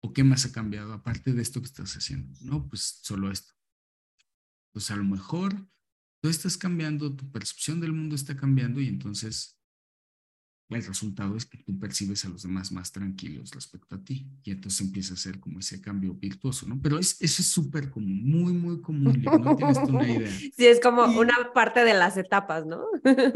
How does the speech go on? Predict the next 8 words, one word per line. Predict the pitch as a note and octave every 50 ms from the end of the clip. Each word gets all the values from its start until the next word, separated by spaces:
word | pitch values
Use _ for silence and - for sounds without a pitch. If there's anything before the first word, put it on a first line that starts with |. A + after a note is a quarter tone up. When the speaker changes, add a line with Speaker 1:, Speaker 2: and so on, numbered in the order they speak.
| - B3+
Speaker 1:
se | A3+ - D3+ C3+
puede | - C#3 D3 D3+ D#3
volver | D3+ D3+ C#3 C3+ C3 C3 C3+ C3+
un | C3+ C3+ D3+ C#3 C3+
poquito | C3 C3+ - B2+ A#2+ - C3 B2+ B2 A#2 - - _ _ _ _ _ _ _ _ _ -
frustrante | C#3 C3 C3 - - - D#3+ E3 E3+ E3 C#3 C#3 D3 D3 D3 C#3+
cuando | - C3 A#2+ A2+ A2 A2+
es, | A#2 A#2+ A#2 - - - - - - _